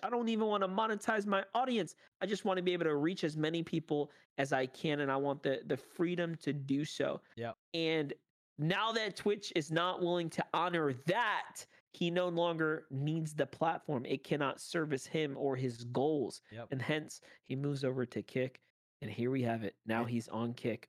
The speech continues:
Speaker 1: for free.
Speaker 2: For free. And then you've got Mister Beast commenting on the whole debacle, if for no other reason than you kinda had to talk about it if you're on social media.
Speaker 1: <laughs>
Speaker 2: And then right now,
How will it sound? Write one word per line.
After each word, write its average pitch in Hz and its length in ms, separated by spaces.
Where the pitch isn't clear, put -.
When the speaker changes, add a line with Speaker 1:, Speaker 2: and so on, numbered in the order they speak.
Speaker 1:
for 233 140
free. 185 360
Speaker 2:
For 165 100
free. 214 340
And 151 160
then 262 360
you've 165 200
got 180 220
Mister 190 320
Beast 254 440
commenting 240 560
on 233 180
the 190 220
whole 214 340
debacle, 233 600
if 240 120
for 262 120
no 277 280
other 277 160
reason 277 380
than 269 180
you 262 100
kinda 285 280
had 294 220
to 302 60
talk 226 260
about 175 260
it 147 140
if 143 100
you're 180 120
on 170 160
social 185 340
media. 160 340
Speaker 1:
<laughs> - 420
Speaker 2:
And 220 160
then 254 140
right 254 280
now, 214 340